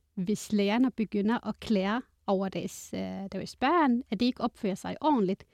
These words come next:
De mener også, at lærerne i skolerne, de skal også kunne opdrage deres børn. Og det er også igen et, øh, et kultursammenstød og misforståelse.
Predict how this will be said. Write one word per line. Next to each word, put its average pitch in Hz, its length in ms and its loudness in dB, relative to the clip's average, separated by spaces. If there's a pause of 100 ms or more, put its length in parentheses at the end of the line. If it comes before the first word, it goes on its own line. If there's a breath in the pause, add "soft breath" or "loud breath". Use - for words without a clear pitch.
(800 soft breath)
De 269 100 12
mener 262 360 10
også, 202 280 -4
at 196 120 0 (340)
lærerne 226 420 2
i 202 40 0
skolerne, 240 440 0
de 220 120 -4
skal - 240 -10
også - 300 -6 (120)
kunne 269 220 2 (360)
opdrage 190 520 -2
deres - 200 -10
børn. 208 400 -4 (240)
Og - 160 -2
det 302 120 4
er 294 60 2
også 262 240 -2
igen 247 440 0 (240)
et, - 260 -6
øh, 202 420 0 (140)
et - 240 -10
kultursammenstød 214 1300 0 (140)
og 220 140 2
misforståelse. 202 1000 -2